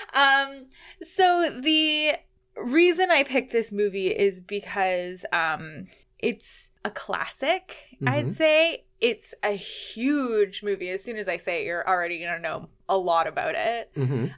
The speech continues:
Speaker 1: Um, and it's, uh, a movie that was very groundbreaking for its time.
Speaker 2: I know it's either one of three movies.
Speaker 1: Okay.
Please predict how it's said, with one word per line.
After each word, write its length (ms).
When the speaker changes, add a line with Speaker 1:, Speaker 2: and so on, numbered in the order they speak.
Speaker 1:
Um, 520
and 380
it's, 580
uh, 640
a 80
movie 400
that 240
was 180
very 220
groundbreaking 560
for 100
its 180
time. 120
Speaker 2:
I 120
know 180
it's 240
either 260
one 280
of 140
three 260
movies. 420
Speaker 1:
Okay. 380